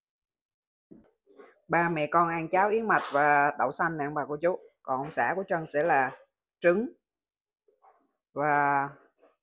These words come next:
salad và cà chua. Ông sẽ nêm nếm theo hương vị của ông thôi. Nhiều khi mình nêm mà không có đúng vị của ông này, ông để đó, để đó cho ông nêm. Thịt bò, ông sẽ ăn chung với trứng cho ăn sáng của ông ha. Đó,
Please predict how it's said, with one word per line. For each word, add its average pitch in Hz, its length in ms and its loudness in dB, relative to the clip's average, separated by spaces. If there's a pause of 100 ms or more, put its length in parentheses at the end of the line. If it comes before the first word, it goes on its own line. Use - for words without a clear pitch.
(340)
salad 147 300 2 (120)
và 131 320 0
cà 131 160 -4
chua. 180 260 4 (200)
Ông 160 160 -10
sẽ 170 140 -4
nêm 180 280 0
nếm 180 260 0
theo 185 140 0
hương 170 120 -4
vị 135 160 0
của 143 120 0
ông 135 140 0
thôi. 170 140 -2 (400)
Nhiều 143 160 -10
khi 170 80 2
mình 147 200 -10
nêm 160 280 -2
mà 147 100 -6
không 156 120 -12
có 185 60 -6
đúng 214 220 -6
vị 147 120 0
của 156 60 -2
ông 151 140 -2
này, 170 100 -4
ông 165 140 -8
để 139 180 0
đó, 160 160 -4 (100)
để 135 160 -2
đó 185 140 -2
cho - 60 -4
ông 170 120 -6
nêm. 170 160 -4 (600)
Thịt - 140 -8
bò, 131 340 4
ông 139 160 -6
sẽ - 120 0
ăn 160 280 0
chung 165 100 0 (100)
với 180 260 4
trứng 202 180 0 (500)
cho 156 100 0
ăn 151 160 0
sáng 190 240 0
của 165 60 0
ông 170 180 -2
ha. 165 120 -4 (2500)
Đó, 180 180 -6